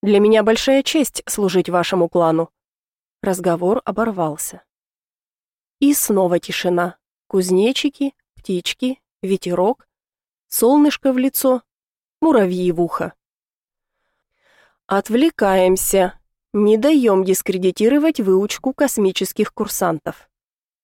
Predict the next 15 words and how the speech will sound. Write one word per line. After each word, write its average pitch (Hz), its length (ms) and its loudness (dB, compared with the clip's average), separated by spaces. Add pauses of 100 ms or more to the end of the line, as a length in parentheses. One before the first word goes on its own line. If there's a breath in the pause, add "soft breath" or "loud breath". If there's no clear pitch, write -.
(540)
А 214 160 2
интересная 339 560 2
у - 20 4
них 339 180 4
тут 320 160 -4
картина 285 540 0
вырисовывается. 175 1000 0 (640)
Телохранитель 247 720 4
одного 220 380 4
репти 214 340 2
на 269 120 4
самом 285 360 2
деле 269 240 2
служит 214 400 -2
другому. 262 640 0